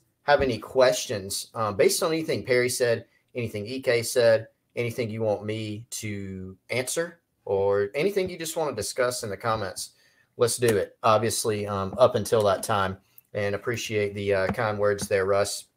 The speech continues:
Definitely some good stuff from Perry, some good stuff from E K. You know, I always like getting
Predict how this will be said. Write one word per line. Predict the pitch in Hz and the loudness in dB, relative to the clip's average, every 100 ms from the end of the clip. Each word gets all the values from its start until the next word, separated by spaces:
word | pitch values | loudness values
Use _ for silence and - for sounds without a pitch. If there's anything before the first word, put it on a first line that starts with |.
| _ _ _ _ - 110 | _ _ _ _ -14 -2
Definitely | 113 113 104 | 0 0 -4
some | 104 101 | -2 -2
good | 101 | -4
stuff | - 101 - | 0 0 0
from | |
Perry, | 90 156 151 139 - _ _ _ | 4 8 8 4 -6 _ _ _
some | - 107 | -10 -6
good | 107 | -4
stuff | - 110 101 | 2 2 2
from | 101 | -4
E | 113 107 | -8 0
K. | 113 107 101 - _ _ _ _ _ | 4 6 4 -4 _ _ _ _ _
You | 156 | 2
know, | 135 - | 2 4
I | 151 | 4
always | 220 170 110 | 6 4 4
like | 110 117 101 | 4 4 2
getting | 110 110 104 98 | 0 0 -2 -6